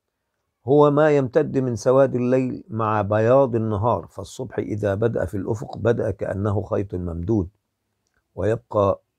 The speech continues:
بقية من ظلمة الليل يكون طرفها الملاصق لها ما يبدو من الفجر، لأنه كأنه خيط أسود في جنب خيط الأبيض. الإتمام الأداء على وجه التمام، "ولا تباشرون"، حقيقة المباشرة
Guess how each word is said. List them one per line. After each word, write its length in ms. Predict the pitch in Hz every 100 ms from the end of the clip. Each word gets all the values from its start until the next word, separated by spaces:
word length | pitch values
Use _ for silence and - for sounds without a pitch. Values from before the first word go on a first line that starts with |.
| _ _ _ _ _ -
بقية 420 | 92 131 120 117
من 340 | 107 110 101 95
ظلمة 360 | 123 117 107 101
الليل 380 | 95 113 113 - -
يكون 300 | 90 110 107
طرفها 400 | 101 101 92 110
الملاصق 600 | 101 98 113 110 - -
لها 280 | 101 117 127
ما 200 | 117 95
يبدو 300 | 107 110 95
من 120 | 95
الفجر، 420 | 92 - 113 113 -
لأنه 500 | 95 92 87 101 104 -
كأنه 400 | 104 101 107 104
خيط 540 | - 123 107 98 -
أسود 340 | 110 - 104 104 _
في 140 | 92
جنب 320 | 92 98 98
خيط 300 | 87 101 -
الأبيض. 360 | - - 90 - _ _ _ _ _ _ _ _ _ _ 101
الإتمام 680 | 95 95 113 123 147 156 - _ _ -
الأداء 640 | 95 - 107 95 120 135 -
على 180 | 107 101
وجه 280 | 113 101 98
التمام، 520 | - 101 120 98 80 _
"ولا 180 | 85 98
تباشرون"، 720 | 101 95 98 98 98 110 110
حقيقة 460 | 101 95 - 101 90 92
المباشرة 680 | 90 95 90 - 131 139